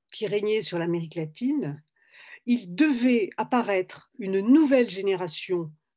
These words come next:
de, d'écrivains qui seraient, qui, qui étaient, en Amérique latine, à dix-huit ans,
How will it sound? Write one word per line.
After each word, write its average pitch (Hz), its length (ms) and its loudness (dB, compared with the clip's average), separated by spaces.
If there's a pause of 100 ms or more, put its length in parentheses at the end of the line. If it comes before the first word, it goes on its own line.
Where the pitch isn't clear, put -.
(180)
de, 170 420 -2
d'écrivains 208 680 -4 (720)
qui 247 160 0
seraient, 262 600 0 (640)
qui, 208 880 -2
qui 208 100 0
étaient, 247 300 0 (800)
en 240 300 2
Amérique 254 300 4
latine, 277 520 -2
à 208 80 0
dix-huit 226 440 -4
ans, 262 280 -4